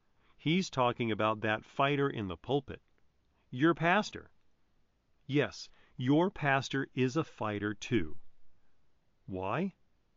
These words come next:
Because he's just like you. Let me explain. Like you, your pastor struggles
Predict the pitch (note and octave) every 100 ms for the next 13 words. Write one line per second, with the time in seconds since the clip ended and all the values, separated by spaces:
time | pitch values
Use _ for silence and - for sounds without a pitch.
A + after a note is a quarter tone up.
0 | _ _ A2+ - G2+ F#2+ - E3 F#3 B2
1 | G2 B2 D3 - - A#2+ G#2 A2 - -
2 | G2 D2+ - _ _ _ _ _ _ _
3 | _ _ _ C#3+ D#3 B2+ G#2 - F2+ F2
4 | F2+ _ _ _ _ _ _ _ _ _
5 | A#2 A#2+ F#3 F3+ A#2 G2+ _ _ _ -
6 | C3+ D3+ C#3+ E3 F3 D3+ F3 - - E3
7 | D3+ D#3